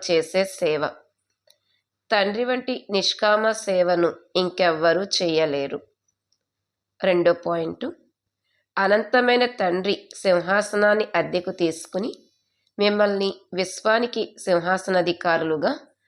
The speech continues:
తయారు చేస్తారు. వారు స్వయం ఆ నెమలి సింహాసనంపై కూర్చోరు, కానీ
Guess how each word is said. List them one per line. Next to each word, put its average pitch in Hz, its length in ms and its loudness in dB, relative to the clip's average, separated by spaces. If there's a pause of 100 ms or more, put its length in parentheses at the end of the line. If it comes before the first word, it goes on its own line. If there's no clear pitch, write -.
(260)
తయారు 165 340 2 (120)
చేస్తారు. 151 500 -8 (880)
వారు 185 200 0
స్వయం 214 580 -4 (240)
ఆ 185 160 2
నెమలి 180 420 0
సింహాసనంపై 190 840 0
కూర్చోరు, 170 640 -4 (500)
కానీ 185 420 -2